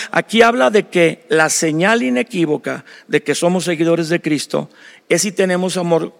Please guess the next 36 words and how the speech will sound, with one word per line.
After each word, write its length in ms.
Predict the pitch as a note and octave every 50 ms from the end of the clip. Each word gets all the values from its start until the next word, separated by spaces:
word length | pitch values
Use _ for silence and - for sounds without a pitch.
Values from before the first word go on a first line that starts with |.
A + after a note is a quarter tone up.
| _ _ _
unos 240 | C#3+ D#3+ E3+ F3+ E3
por 160 | - - F#3
otros, 380 | E3+ E3 D#3+ - - F3 - - - - - - - _ _ _
amando 640 | C#3 C#3+ C#3+ D3 D#3+ F#3 G#3+ A3+ A3+ G#3 A3+ - -
como 420 | - F#3 E3+ D#3 D3+ C#3+ C3 - _
Cristo 560 | - - E3+ F#3+ F3 - - - _ - - -
amó. 300 | C3+ A2+ G#2 F#2+ - _ _ _ _ _ _ _ _ _ _ _ _ _ _ _ _ _ _ _ _ _ _ _ _ _ _ _
Pero 220 | - E3+ D#3 D3+
bueno, 360 | D#3 F3+ E3 E3 F3+ A#3 B3+ - - _ _ _ _ _
ahora 300 | - C#3 D3 D#3 D#3+ E3+
dejó 220 | E3 E3 - - E3
el 60 | E3
Espíritu 440 | E3 - - E3 D#3 D#3+ D#3 E3+ D#3+
Santo 280 | - E3 D#3+ D#3 E3+
en 60 | F3 E3+
nosotros, 440 | F3 D#3+ F3+ F3 E3+ - E3+ D#3
Asael, 380 | E3+ D#3 D3 E3+ E3 E3+ F3+ G3 _ _ _ _ _ _ _ -
no 240 | - D3+ D#3+ E3
viene 420 | D3+ F3 F3 E3+ F3 F3 F3 E3+ E3
y 60 | E3
se 180 | D#3 - F#3 E3+
va, 300 | E3 E3+ E3 G#3+ G#3+ - _ _ _ _ _ _ _ _ _ _ _
y 120 | - B2+
ahí 120 | C3+ C#3 D3+
está 220 | C#3+ - - D#3+
la 140 | D#3 D3+ C#3+
fuente 440 | - - D3+ D3+ D3+ C#3 - C3+ B2+
de 100 | C3 C#3
amor. 320 | A2+ A#2 A#2 A2+ G#2 - - _ _ _ _ _ _ _
Amar 480 | - C#3 D3+ D#3 E3+ G3 G#3+ A#3+ A#3+ A#3+
como 300 | - A#3 G#3 F3+ D#3+ -
Cristo 420 | - D#3 D#3+ F3 - - - - E3
nos 260 | D#3 - B2 - -
amó, 220 | C3 A2 A2+ A#2+
para 220 | - - C#3+ C#3+ C3+
terminar 640 | - - C#3+ C3 C#3 C#3+ C#3+ D3 D3+ D3+ C#3+ C#3